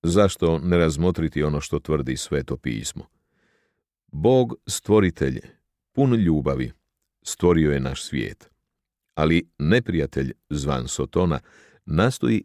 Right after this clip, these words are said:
izbrisati dokaze njegovih stvaralačkih dijela. Biblija tu nestaje.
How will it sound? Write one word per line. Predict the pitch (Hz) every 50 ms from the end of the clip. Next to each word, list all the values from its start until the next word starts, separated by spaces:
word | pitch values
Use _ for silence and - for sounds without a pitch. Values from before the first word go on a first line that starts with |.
| _ _
izbrisati | 117 131 117 98 104 92 80 - - 76 - 85
dokaze | 73 69 76 80 78 - 78 69 64 69 67
njegovih | 67 78 78 71 71 69 69 69 -
stvaralačkih | - - - 76 76 69 65 60 57 - - - 73 69 67 64
dijela. | 65 65 62 52 50 - - - _ _ _ _ _ _ _ _ _ _ _ _ _ _ _ _ _ _
Biblija | 69 67 87 120 135 139 135 135 127 120
tu | - - 117 117 113
nestaje. | 110 95 76 71 69 - - - 71 60 53 -